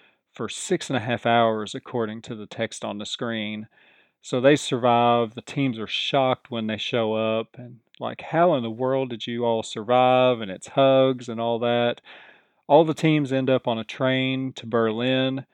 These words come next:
There's one go, so all teams are even now. There, nobody's behind. It's all even par. All teams have to get in a Chavant car, which is this tiny little car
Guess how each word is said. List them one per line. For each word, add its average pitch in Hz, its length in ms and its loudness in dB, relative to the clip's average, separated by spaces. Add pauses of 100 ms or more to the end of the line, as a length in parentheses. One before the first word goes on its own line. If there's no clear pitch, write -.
(460)
There's 120 240 -2
one 135 320 2
go, 139 520 6
so 120 200 -2
all 123 280 6
teams 131 500 -2
are 110 220 -2
even 113 440 -2
now. 104 240 -2
There, 113 160 -6
nobody's 127 440 0
behind. 127 500 0
It's 110 160 -2
all 120 260 0
even 117 240 -6
par. 110 500 0 (380)
All 139 140 6
teams 156 300 0
have 139 180 0
to 127 80 -6
get 123 200 0
in 123 180 -4
a 113 40 -6
Chavant 120 800 -2
car, 117 420 2
which 104 220 -8
is 107 100 -12
this 113 200 -12
tiny 127 640 2
little 117 280 -4
car 107 640 2